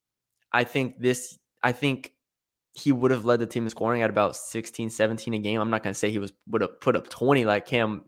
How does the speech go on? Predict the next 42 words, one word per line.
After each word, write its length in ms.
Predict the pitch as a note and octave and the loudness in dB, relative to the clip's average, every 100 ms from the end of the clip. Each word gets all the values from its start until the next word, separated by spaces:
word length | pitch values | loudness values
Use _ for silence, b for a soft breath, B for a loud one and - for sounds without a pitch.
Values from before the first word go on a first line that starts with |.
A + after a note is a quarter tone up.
| - _ | -20 _
Cam, 280 | - A2+ A2 | -2 0 0
uh, 220 | G2 F#2 - _ - | -4 -8 -12 _ -8
Cam 140 | G#2 | -6
Thomas, 400 | A#2+ D#3 B2+ A2 | -2 0 -2 -6
but 320 | - A2 G2+ B B B B _ _ _ _ | 0 0 0 B B B B _ _ _ _
he 140 | D3+ | 4
would 100 | D#3 | 6
be 100 | C#3+ | 6
a 60 | B2 | 6
really 220 | B2+ B2 | 4 4
good 140 | A#2 | 2
scorer. 160 | - A2+ | 0 0
He 100 | B2+ | 0
would 120 | C3 | 2
have 80 | B2 | 2
led 140 | A#2 | 2
the 60 | G#2 | -2
team 140 | A2+ | -12
in 40 | G#2+ | -8
scoring, 220 | G#2+ G#2 | -6 -6
in 60 | |
my 80 | G2 | -6
opinion. 360 | G2+ G2 G2+ G#2 | -8 -8 -10 -4
Uh, 360 | A#2+ A2+ A2+ A2+ - - | 2 6 6 4 0 -8
who 260 | C3 D#3+ F3 | 6 8 8
between 380 | D#3 - D3 A#2 | 2 -2 0 2
Gaines, 300 | B2 C3+ A#2+ | 2 2 0
Wilkinson, 640 | B2 B2 C3 B2 B2+ A#2+ | 0 0 -4 -6 -4 -4
and 140 | A2 | -4
Mur-, 220 | G#2+ G#2+ - | -6 -8 -4
Murray 320 | A#2 B2+ B2+ | 2 4 4
has 100 | G2+ | 0
the 80 | A2 | -2
best 160 | A2+ | 2
offensive 360 | A2+ A2+ A2+ A2 | 2 0 -4 -2
game? 340 | A2+ B2 C#3 - B B B B _ _ _ _ _ _ _ _ - | 0 0 -4 -8 B B B B _ _ _ _ _ _ _ _ 4
Uh, 220 | C#3 C3 | 6 8
Gaines 320 | A#2+ D3+ F#3+ | 6 4 4
is 100 | E3 | 2
a 40 | A2+ | 2
different 300 | C3 - - | 2 0 2
player. 560 | A#2 A#2+ C3 D3 D3 | 6 6 4 0 -6